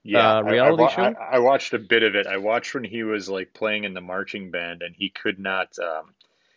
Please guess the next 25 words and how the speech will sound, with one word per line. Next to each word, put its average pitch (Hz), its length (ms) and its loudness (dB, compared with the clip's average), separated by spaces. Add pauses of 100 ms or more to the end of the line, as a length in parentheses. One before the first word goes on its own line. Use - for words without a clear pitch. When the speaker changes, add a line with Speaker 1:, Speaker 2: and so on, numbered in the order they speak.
(180)
Speaker 1:
he 117 100 -12
could 113 120 0
not 113 200 2
figure 101 400 0
out 95 240 -2
the, 90 320 -4 (260)
uh, 110 240 -4
pretty 131 280 -4
simple 104 360 -6
drum 98 360 -8
lick 82 200 -8
at 85 140 -8
that 92 220 -4
point. 87 300 -10 (380)
Um, 87 420 -4
and 90 120 -4
I 90 80 -2
was 87 120 -6
like, 90 200 -4
"Oh 92 160 2
man, 85 320 -6
this 107 180 -8
guy." 82 300 -6 (760)
But 98 120 -2
yeah, 87 220 0